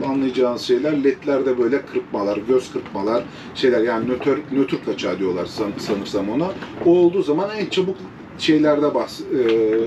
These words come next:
fark ediyorsunuz. ledler böyle, e, göz kırpmaya başlıyor. Yani bazıları hiç yanmıyor. Bunları ortadan kaldırmak için bunu yaptık. Biz içerideki, e, şu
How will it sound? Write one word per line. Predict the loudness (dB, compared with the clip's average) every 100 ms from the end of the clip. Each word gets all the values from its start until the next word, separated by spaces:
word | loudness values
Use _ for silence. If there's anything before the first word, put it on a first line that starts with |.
| -4 -12 -12
fark | 0 0 0
ediyorsunuz. | -2 -2 -2 -6 -10 2
ledler | 2 2 0 0 2
böyle, | 2 2 -4 -12 -16 -12 -4
e, |
göz | 4 4 4 0
kırpmaya | -4 -4 -6 -4
başlıyor. | -4 -2 0
Yani | 0 0 0 0
bazıları | 2 2 2 0
hiç | 0 -2
yanmıyor. | -2 -2 -4 -6 -6 -10 -16 -12 0
Bunları | 2 6
ortadan | 6 4 2 0 0
kaldırmak | 0 0 0 0 -2 -4
için | -4 -6 -6 -6 -6 -6 -2
bunu | 0
yaptık. | 2 0 -4 -10 -6
Biz | -6 -6 -10 -12 -8 -2
içerideki, | 2 4 4 0 4 2 2 -6 -18 -4
e, | 2 2
şu | 2 0